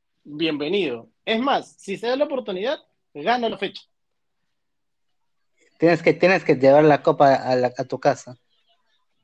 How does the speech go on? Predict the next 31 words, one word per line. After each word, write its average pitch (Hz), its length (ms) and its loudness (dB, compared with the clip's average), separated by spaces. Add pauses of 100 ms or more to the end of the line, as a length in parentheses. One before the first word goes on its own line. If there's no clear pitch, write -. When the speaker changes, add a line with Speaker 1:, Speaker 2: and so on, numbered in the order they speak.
(120)
Speaker 1:
Me 175 120 -6
la 165 100 -2
llevo 214 200 -2
a 226 60 -6
Pucallpa, 185 400 -4
hermano, 190 300 -6
y 170 40 -12
nos 147 180 -14
tomamos 190 380 -8
una 196 140 -10
chela 196 260 -8
con 156 120 -12
ella. 127 260 -14 (800)
Speaker 2:
Claro. 135 580 2 (1200)
Speaker 1:
Como 135 180 -16
Speaker 2:
Por 139 100 -2
Speaker 1:
debe 135 120 -2
Speaker 2:
mí 135 60 0
no 135 80 -2
hay 131 60 -2
Speaker 1:
ser. 117 60 -14
Speaker 2:
problema. 120 380 -4 (1040)
Speaker 1:
<laughs> 208 380 -8
Speaker 2:
Entonces, 190 640 2
Speaker 1:
Perfecto. 135 420 -14
Speaker 2:
eh, 131 220 -10 (220)
gracias 214 360 0
por 165 120 -2
aceptar 151 340 0
mi 170 100 -2
invitación. 135 800 -2